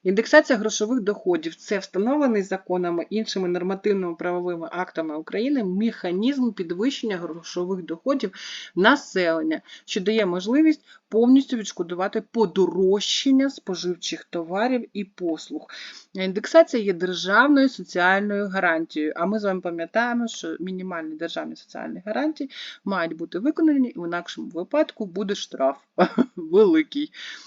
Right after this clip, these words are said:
яка встановлюється з метою підтримання достатнього життєвого рівня громадян. Індексацію грошових доходів зобов'язані проводити всі підприємства, установи, організації, незалежно від форм власності та господар-, а також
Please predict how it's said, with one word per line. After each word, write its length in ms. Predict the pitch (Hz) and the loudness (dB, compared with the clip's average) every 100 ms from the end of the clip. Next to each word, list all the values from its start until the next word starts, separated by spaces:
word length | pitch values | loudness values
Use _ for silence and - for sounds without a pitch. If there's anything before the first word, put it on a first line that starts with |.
| - | -8
яка 300 | 185 180 233 | 0 0 0
встановлюється 560 | 269 - 214 240 247 208 | -2 -2 -2 0 0 -2
з 80 | 175 | -4
метою 360 | 180 180 220 | -4 -2 -2
підтримання 500 | 214 175 - 269 302 | -2 -8 -2 2 2
достатнього 600 | 202 170 - 208 226 277 | 0 -4 -4 -4 0 -2
життєвого 540 | 214 170 - 202 190 175 | -2 -4 -6 -4 -2 -2
рівня 280 | 202 233 208 | 0 0 -2
громадян. 1120 | 170 185 226 226 220 202 175 180 156 - - _ _ _ - - - - - - _ _ - | -4 0 2 4 2 -2 -4 -2 -2 -4 -10 _ _ _ -20 -20 -20 -20 -20 -20 _ _ 2
Індексацію 880 | 269 254 285 - 220 190 180 - 190 | 6 6 4 0 2 4 2 0 -2
грошових 500 | 214 - 240 302 220 | -2 -2 2 2 4
доходів 720 | 269 - 233 208 180 180 175 | 2 2 2 2 4 0 0
зобов'язані 580 | 196 240 262 285 262 | -2 0 2 4 4
проводити 540 | 240 247 269 269 240 233 | 4 0 0 -2 -2 -6
всі 260 | - 262 | -2 -2
підприємства, 720 | 247 220 - 208 214 269 254 233 | -2 -2 -4 -4 -2 -2 -2 -4
установи, 680 | 202 - 196 202 226 254 | -6 -6 -4 0 0 2
організації, 840 | 240 196 185 190 185 196 220 - 208 | 0 -2 -2 -4 -4 -2 -2 -2 -4
незалежно 580 | 196 185 185 214 233 202 | -2 -2 0 0 -2 -4
від 160 | 190 | -6
форм 360 | - 202 185 180 | -4 -2 -2 -2
власності 520 | 180 233 262 240 190 | -2 -2 -2 -6 -6
та 140 | 185 | -6
господар-, 360 | 185 180 165 180 | -6 -8 -8 0
а 220 | 214 269 | 4 4
також 920 | 285 - 170 160 147 165 277 320 320 | 4 2 4 6 4 2 2 2 0